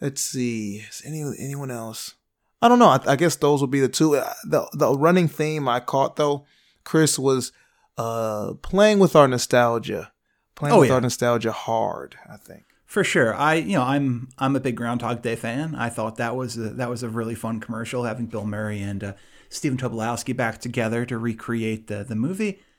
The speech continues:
Speaker 2: And I think the, the one I liked the most, and it didn't really end up even being a commercial,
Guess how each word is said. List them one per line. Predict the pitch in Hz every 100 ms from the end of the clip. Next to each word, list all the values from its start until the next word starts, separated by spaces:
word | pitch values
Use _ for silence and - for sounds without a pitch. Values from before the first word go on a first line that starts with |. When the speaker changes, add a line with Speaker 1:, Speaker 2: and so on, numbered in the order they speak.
| _ _
Speaker 2:
And | - 170
I | 185
think | 180 427 415
the, | 202 -
the | 156
one | 160 226 311
I | 220
liked | 160 175 -
the | 139
most, | 131 131 196 233 139 - - -
and | 143 139
it | - - _ _
didn't | 214 233 175 143
really | 131 190 156 -
end | 139 156
up | 135 -
even | 147 139 131
being | 127 139 143
a | 127
commercial, | 123 123 139 254 - 147 139